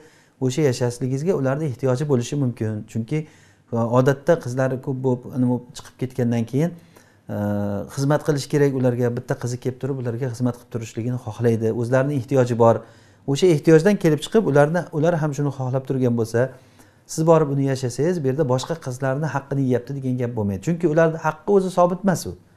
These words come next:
Ularni haqqi qachon sobit bo'ladi? Qaynota o'lsa.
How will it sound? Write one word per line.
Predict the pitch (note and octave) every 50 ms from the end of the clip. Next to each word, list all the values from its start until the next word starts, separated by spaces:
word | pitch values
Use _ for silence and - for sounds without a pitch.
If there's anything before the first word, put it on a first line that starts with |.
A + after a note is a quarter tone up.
| _ _ _ _ _ _ _ -
Ularni | - D3 E3+ F3+ F#3 F#3 F#3+ E3 -
haqqi | F#3 F3 - - G3+
qachon | - E3+ E3 E3 F#3 F3 D#3
sobit | D#3 D3+ C#3+ C3+ C3+ A#2+
bo'ladi? | B2+ A#2+ B2 C#3 D#3+ G3+ G3+ -
Qaynota | D3+ D3+ C#3+ C#3+ C#3 E3+ E3
o'lsa. | C#3 A2+ G2+ - E2+